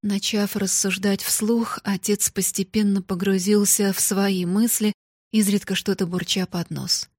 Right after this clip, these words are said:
Ну вот, как всегда. Я ему такой выгодный вариант предлагаю, а он противится. Да, я не спорю, что может быть опасно и даже чуточку страшно,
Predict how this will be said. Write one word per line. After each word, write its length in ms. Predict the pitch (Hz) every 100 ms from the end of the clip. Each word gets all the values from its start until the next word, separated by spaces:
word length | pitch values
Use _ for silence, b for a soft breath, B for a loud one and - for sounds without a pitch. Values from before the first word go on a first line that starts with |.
| -
Ну 240 | 247 233
вот, 420 | 156 95 - - _ _ _
как 240 | - 220 -
всегда. 540 | - 185 165 165 165 _ _ _ _ _ _
Я 280 | 202 180 214
ему 200 | 196 175
такой 320 | 175 202 247
выгодный 420 | 208 220 208 180 190
вариант 400 | 180 226 247 -
предлагаю, 680 | 170 170 185 208 254 180 -
а 120 | 254
он 160 | 226
противится. 760 | 214 202 190 - 170 151 - - _ _ _ _ -
Да, 300 | 185 151 117
я 180 | - 160
не 140 | 190
спорю, 480 | 214 - 277 285 170
что 240 | - -
может 360 | 156 147 - 180
быть 200 | 175 -
опасно 480 | 165 - 180 - 190
и 20 |
даже 220 | 175 170
чуточку 480 | 170 202 190 - 185
страшно, 580 | - 214 262 220 -